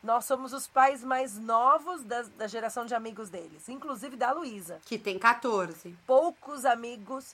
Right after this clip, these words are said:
Speaker 1: que tem quatorze. Poucos amigos têm, têm pais da nossa idade, a maioria são mais velhos. Então, eu acredito que, apesar da, desse conflito, eu entendo que eu ainda, ainda tô numa posição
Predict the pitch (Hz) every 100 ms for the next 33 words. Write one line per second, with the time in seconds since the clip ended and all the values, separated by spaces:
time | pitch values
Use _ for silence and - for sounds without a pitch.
0 | _ 254 240 220 254 254 208 175 160 160
1 | _ _ _ 269 311 330 330 277 240 247
2 | 254 254 247 - _ 240 226 - 226 247
3 | 214 240 233 - 320 233 175 190 175 175
4 | 185 196 220 247 190 165 156 160 175 202
5 | 208 214 208 196 185 - 202 196 180 _
6 | _ - - 208 - 196 185 208 233 208
7 | 175 180 185 - 175 180 190 208 190 180
8 | 220 277 - 311 - 202 226 240 240 254
9 | 233 240 254 - 233 233 226 - - 220
10 | 240 240 262 262 254 247 240 208 240